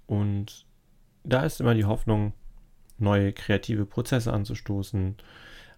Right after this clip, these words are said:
Ansammlung von Gedanken zu haben, die bisher noch nicht funktioniert haben und im Allgemeinen ein schneller Fortschritt durch Kreativität zu bekommen.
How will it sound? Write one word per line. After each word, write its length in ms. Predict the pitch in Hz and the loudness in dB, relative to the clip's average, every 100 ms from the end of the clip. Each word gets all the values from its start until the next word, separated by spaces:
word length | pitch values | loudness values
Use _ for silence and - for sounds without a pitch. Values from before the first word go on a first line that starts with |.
| _ | _
Ansammlung 680 | 110 113 110 110 107 110 113 | 4 6 6 4 2 0 -4
von 160 | - 101 | -4 -2
Gedanken 420 | 98 101 - 101 | 0 0 0 -4
zu 160 | - 92 | -2 0
haben, 400 | 92 92 92 92 | 2 2 0 -2
die 140 | - 98 | -4 -4
bisher 340 | 104 - 104 | -4 -2 0
noch 140 | 92 90 | 2 0
nicht 180 | 90 | -2
funktioniert 540 | - 98 - 131 139 127 | -4 -6 0 2 2 2
haben 300 | 110 110 113 - - _ - _ - | 2 2 -2 -10 -20 _ -20 _ 4
und 140 | 113 | 6
im 120 | 110 | 6
Allgemeinen 720 | - 98 98 90 90 90 90 90 | 4 4 4 2 2 0 -2 -4
ein 480 | - 92 90 87 - _ - | -4 -2 0 -2 -6 _ -16
schneller 440 | - 107 92 101 | -2 0 2 -2
Fortschritt 680 | - 117 113 - 110 107 - - - _ - - | 0 0 2 0 0 -2 -6 -20 -20 _ -20 -2
durch 400 | 117 107 113 - - - | 6 6 6 -2 -18 -14
Kreativität 1000 | - 113 101 107 - 107 107 - 113 117 | -6 -2 0 0 0 0 0 -2 -6 -6
zu 100 | - | -10
bekommen. 360 | - - 135 | -10 -8 -10